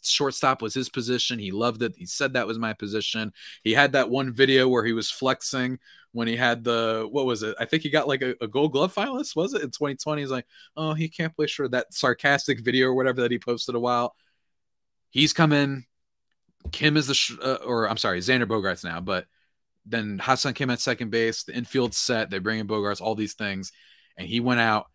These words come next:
and he's been awesome in the outfield. He deserves a lot of credit. And I would argue it has been the best single aspect and most surprising aspect of the Padres so far is just how good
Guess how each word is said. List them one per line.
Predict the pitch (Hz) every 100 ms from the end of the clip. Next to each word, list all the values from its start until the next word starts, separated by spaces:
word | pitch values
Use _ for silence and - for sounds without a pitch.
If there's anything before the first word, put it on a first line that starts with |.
| _
and | 95
he's | 113 110
been | 113 101 - _ -
awesome | 117 120 - 82 80 _ -
in | 104
the | 92
outfield. | 87 85 92 95
He | 120
deserves | 120 120 107
a | 104
lot | 98 113
of | 131
credit. | - 117 107 - - - -
And | 135
I | 135
would | 143 -
argue | 139 147 123 131
it | 113
has | 117 101
been | 117 113 104 104
the | 135 156 143 - _ -
best | 101 135 139 - -
single | - - 196 190 170 123
aspect | 117 104 - 80 - - - _ _ _ _
and | 123
most | 127 123
surprising | 131 - 139 123 113 101
aspect | 101 98 95 87
of | 90
the | 92
Padres | 92 85 85
so | 95
far | 85 87 82
is | 92
just | 92 -
how | 104
good | 92 - 92 82